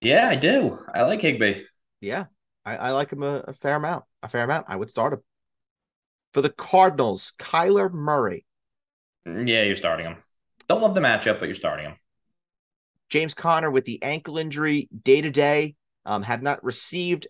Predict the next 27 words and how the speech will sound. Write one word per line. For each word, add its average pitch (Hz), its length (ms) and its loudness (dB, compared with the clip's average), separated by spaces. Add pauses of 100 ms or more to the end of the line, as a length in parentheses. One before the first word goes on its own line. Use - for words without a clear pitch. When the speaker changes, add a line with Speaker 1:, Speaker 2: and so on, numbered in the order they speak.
Speaker 2:
a 156 300 2
practice 151 520 -6
update 160 380 -2
yet 147 320 2
on 120 260 -4
James 120 260 -4
Conner. 175 480 0 (580)
Um, 95 240 -4
if 113 120 -6
it 113 60 -6
is 120 120 -8
not 180 260 2
James 175 240 -4
Conner, 156 400 -4
it 120 120 -2
is 113 140 -10
going 120 240 -2
to 113 40 -6
be 110 140 -8
Darrell 117 420 0
Williams 175 380 -2
that - 120 -6
will 156 80 -6
start 143 340 0 (120)
for 127 220 0
the 127 80 -10
Cardinals. 110 560 -2